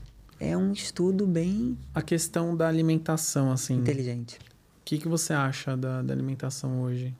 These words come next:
Speaker 2: da galera, assim? Você acha que a, a praticidade hoje que a gente tem, não só de coisas industrializadas, mas o fato de você pedir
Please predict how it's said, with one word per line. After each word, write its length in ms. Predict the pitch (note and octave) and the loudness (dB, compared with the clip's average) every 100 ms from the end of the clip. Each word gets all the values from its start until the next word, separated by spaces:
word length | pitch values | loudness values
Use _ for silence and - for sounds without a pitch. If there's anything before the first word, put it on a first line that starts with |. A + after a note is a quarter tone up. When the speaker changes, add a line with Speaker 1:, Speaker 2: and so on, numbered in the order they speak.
| - | -6
Speaker 2:
da 120 | C3+ | -4
galera, 420 | C3 C3 B2+ B2+ | -2 -4 -4 -4
assim? 300 | A#2+ - B2+ | -6 -4 -4
Você 140 | A#2+ C3+ | -4 -4
acha 180 | B2 | -6
que 340 | C#3+ D3 C#3 C#3+ - - - _ _ _ _ _ - | -4 0 0 -2 -16 -20 -20 _ _ _ _ _ -20
a, 280 | - D#3 D#3 | -10 -6 -4
a 40 | |
praticidade 1040 | - E3 F#3 - G3+ D#3+ C#3 C3+ C3 B2 C3 | -2 -2 -2 -2 -2 0 2 2 0 0 0
hoje 320 | C3 B2+ A#2+ | 0 0 -2
que 100 | C3 | -2
a 40 | |
gente 240 | C3+ C3+ - | -2 -4 -2
tem, 280 | C#3 C#3+ C#3 - - | 0 0 -2 -10 -4
não 260 | F3 D#4+ | -2 0
só 260 | D#4+ A#3+ G3+ | 0 2 2
de 220 | F3+ F3+ | 2 0
coisas 300 | F3 E3 E3 | 0 0 2
industrializadas, 920 | D#3+ D#3 D#3 E3 D#3+ D#3 C#3+ C3 B2+ | 0 0 -2 -2 -2 0 0 0 0
mas 220 | C#3 D3 | 0 0
o 80 | D3+ | 0
fato 220 | D3+ D3+ D3+ | 0 -2 0
de 80 | |
você 240 | D3+ D3+ D#3+ | 0 0 -2
pedir 580 | - F#3 D3+ D#3 F3 | -2 -2 2 2 0